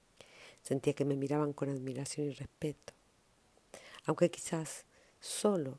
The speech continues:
era mi imaginación. Quizás era solo una proyección.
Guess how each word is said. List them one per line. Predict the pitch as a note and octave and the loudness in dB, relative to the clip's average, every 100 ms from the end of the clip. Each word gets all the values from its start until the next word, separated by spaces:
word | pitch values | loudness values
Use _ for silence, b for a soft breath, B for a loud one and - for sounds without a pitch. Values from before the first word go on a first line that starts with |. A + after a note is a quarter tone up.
| - | -4
era | C#3+ C3 | -2 -2
mi | C3 | -4
imaginación. | B2 A#2+ - A#2 A2+ - C3 B2+ - _ _ _ _ _ _ _ _ _ _ _ _ - B B B B | -6 -8 -10 -14 -8 -8 -8 -14 -18 _ _ _ _ _ _ _ _ _ _ _ _ -20 B B B B
Quizás | - - C#3 - - B B B | -2 0 0 -4 -10 B B B
era | C#3+ C3+ C#3 | 2 2 -4
solo | - - G3 F#3+ D3 | -4 2 4 4 2
una | C#3 C3+ | 0 -2
proyección. | C#3 A#2+ B2+ - - C3 C3 | -4 -4 -6 -6 -8 -8 -10